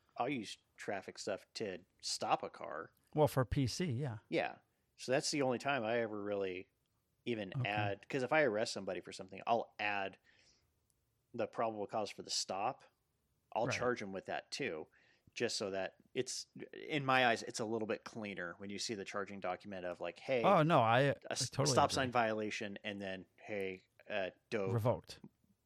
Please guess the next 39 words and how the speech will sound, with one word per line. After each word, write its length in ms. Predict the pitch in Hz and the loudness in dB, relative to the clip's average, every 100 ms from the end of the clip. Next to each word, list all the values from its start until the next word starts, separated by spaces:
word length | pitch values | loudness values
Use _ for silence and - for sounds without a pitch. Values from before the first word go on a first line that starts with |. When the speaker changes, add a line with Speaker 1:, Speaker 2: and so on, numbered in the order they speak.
| _ | _
Speaker 1:
Yeah, 240 | 123 95 - - - | -4 -4 -4 -10 -2
all 100 | 123 | -2
Speaker 2:
Yeah. 80 | |
Speaker 1:
this 140 | - - | 0 -4
other 160 | 82 | -6
stuff. 320 | 76 57 - _ _ _ _ _ _ - | -8 -8 -10 _ _ _ _ _ _ -12
So 320 | - 92 82 | -4 -2 -4
Speaker 2:
Yeah. 120 | 57 - _ _ _ _ _ _ _ _ _ _ _ _ _ _ _ | -6 -16 _ _ _ _ _ _ _ _ _ _ _ _ _ _ _
Speaker 1:
that's 200 | - 104 | -4 0
Speaker 2:
He's 160 | - 147 | 4 6
Speaker 1:
kinda 140 | 127 | 6
Speaker 2:
a 20 | 117 | 6
dope? 320 | 127 190 - - _ | 6 4 -4 -16 _
Is 80 | 104 | -4
that 120 | 110 | -2
what 120 | 107 | -2
you, 160 | 123 120 | -6 -8
Speaker 1:
Yeah. 260 | - 104 87 - - | -6 -4 -6 -12 -12
Speaker 2:
you 140 | 123 123 | -8 -8
just 240 | 131 - | -8 -8
said? 180 | 143 143 - 110 | -10 -10 -10 -12
Okay. 240 | 98 123 - - | -10 -14 -16 -2
Speaker 1:
I 80 | 139 | 0
call 220 | - 156 | 6 6
them 160 | 175 95 | 6 0
dopes. 440 | 90 90 - - - _ _ _ | -2 -4 -6 -12 -14 _ _ _
If 80 | - | -2
I 80 | 139 | 0
find 200 | 151 151 | 2 2
a 40 | |
bunch 140 | 135 123 | 2 2
Speaker 2:
I'm 60 | |
Speaker 1:
of 60 | 131 | 2
dope, 200 | 107 143 120 - - _ - | -2 -4 -8 -16 -20 _ -2
I, 120 | - 143 | 4 4
I, 120 | - - | 2 -8
you, 140 | 151 190 | -8 -4
Speaker 2:
Yeah. 240 | 131 120 117 | -2 0 2
Speaker 1:
uh, 320 | 135 - 123 | 4 4 0